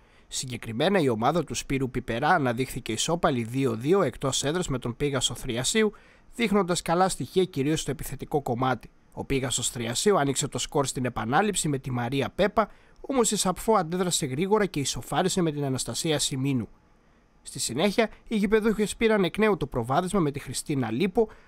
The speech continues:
Παρ' όλα αυτά, το συγκρότημα του Σπύρου Πιπερά είχε τη δική του απάντηση,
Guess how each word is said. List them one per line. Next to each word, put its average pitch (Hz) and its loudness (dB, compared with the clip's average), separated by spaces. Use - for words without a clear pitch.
Παρ' 254 6
όλα 247 4
αυτά, 220 0
το 226 0
συγκρότημα 190 2
του - -10
Σπύρου 160 2
Πιπερά 143 2
είχε 170 -2
τη 147 -8
δική 127 -2
του 139 -2
απάντηση, 196 0